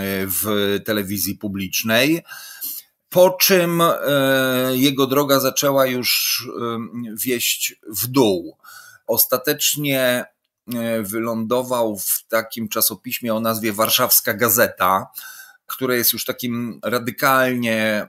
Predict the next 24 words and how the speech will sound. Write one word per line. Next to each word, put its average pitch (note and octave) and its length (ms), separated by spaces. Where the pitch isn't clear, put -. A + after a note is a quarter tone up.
prawackim, A2 1000
a G2+ 520
miejscami G#2 920
nawet G2+ 340
antysemickim G2 1080
czasopismem. G2+ 840
I, D3 380
e, A#2 60
z - 100
tejże D3 340
warszawskiej B2+ 640
gazety, B2 720
e, G#2+ 460
z - 140
hukiem, B2+ 720
e, G2 120
wypadł. B2+ 880
Jak A2+ 300
sam, B2 460
e, G2+ 220
mówi, A#2 640
e, G#2 80
opuścił B2 480
redakcję A2 720